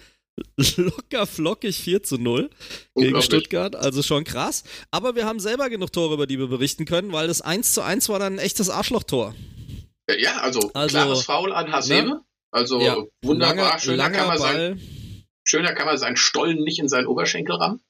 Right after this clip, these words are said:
Speaker 1: Ja, und vor
Speaker 2: Unglaublich.
Speaker 1: allem, du hast hinterher, du hast ja hinterher noch mal ein paar wirklich große Einstellungen von Sky gesehen, wo du zum einen gesehen hast, wo der Stollen in den Oberschenkel gefahren ist und wie der, wie,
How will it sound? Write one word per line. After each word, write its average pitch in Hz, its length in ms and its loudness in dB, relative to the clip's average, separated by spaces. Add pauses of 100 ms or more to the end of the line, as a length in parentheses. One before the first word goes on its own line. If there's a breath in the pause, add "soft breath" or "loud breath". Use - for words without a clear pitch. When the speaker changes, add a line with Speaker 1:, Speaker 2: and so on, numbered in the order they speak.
(920)
Speaker 1:
Ja, 131 120 -2
und 143 160 4
vor 226 80 4
Speaker 2:
Unglaublich. 156 160 2
Speaker 1:
allem, 196 100 2
du 151 140 0
hast 175 220 2
hinterher, 180 680 0
du 135 200 -2
hast 202 220 2
ja 170 60 2
hinterher 170 420 2
noch 151 140 -2
mal 139 160 -2
ein 139 80 -4
paar 127 420 -4
wirklich 156 340 -2
große 165 380 -2
Einstellungen 143 480 2
von 139 160 0
Sky 135 320 0
gesehen, 135 480 2 (300 loud breath)
wo 147 160 2
du 175 100 0
zum 156 340 0
einen 233 420 2
gesehen 139 420 2
hast, 151 400 -2
wo 170 140 2
der 240 200 0
Stollen 208 560 -2
in 175 200 0
den 202 180 2
Oberschenkel 165 640 0
gefahren 131 480 -2
ist - 360 2 (300 loud breath)
und 165 340 0
wie 139 260 -4
der, 214 360 -2
wie, 135 240 -8